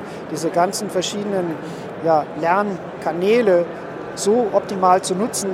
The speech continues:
als Unternehmen, ähm, dass es einmal passt zum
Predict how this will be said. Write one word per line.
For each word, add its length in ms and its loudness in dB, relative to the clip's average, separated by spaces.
als 460 2
Unternehmen, 680 0
ähm, 340 2
dass 200 4
es 160 0
einmal 420 4
passt 320 0
zum 220 0